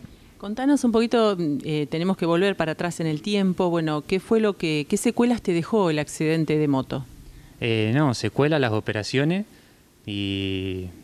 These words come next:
Speaker 2: después del veintisiete de octubre yo ingreso a María Auxiliadora por guardia y me derivaron directamente a cuidados intensivos. Y nada, de ahí,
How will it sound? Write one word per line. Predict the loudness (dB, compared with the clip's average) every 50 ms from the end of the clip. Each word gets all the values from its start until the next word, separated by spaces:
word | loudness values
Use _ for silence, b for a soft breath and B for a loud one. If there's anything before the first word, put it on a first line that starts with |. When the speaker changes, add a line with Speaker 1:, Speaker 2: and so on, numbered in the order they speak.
| -16 -12
Speaker 2:
después | -10 -10 -6 -2 -2 0
del | 0 0
veintisiete | 0 -2 -2 -4 -4 -2 -2 -2 0 0
de | -2
octubre | -2 0 0 2 2 2 0 0
yo | -2 -2 -2 0 0
ingreso | 0 0 0 0 0 -2
a | -2 -4
María | -2 -2 -4
Auxiliadora | -4 -4 -4 -4 -2 0 0 0 -2 -2 -2
por | -4 -4
guardia | -2 -2 -2 -2 -2 -2 -4 -6 -8 B B B B B B B B B B -14
y | -10 -8
me | -8 -6
derivaron | -6 -6 -4 -4 -2 -2 -2 0 -2 -2 -2
directamente | -2 -4 -4 -4 -4 -4 -4 -4 -6 -6 -6 -6 -4
a | -4 -4 -4 -6 -6 -6 -8 -10 -12 -12
cuidados | -10 -8 -6 -6 -6 -4 -4
intensivos. | -6 -6 -8 -8 -8 -6 -4 -2 -2 -2 -2 -4 b b b b b b b b b b b b b _ _ _
Y | -14 -12 -10 -8 -6 -6 -4 -4
nada, | -4 -2 -2 -2 -4
de | -4 -2
ahí, | -2 -2 0 0 0 -2 -4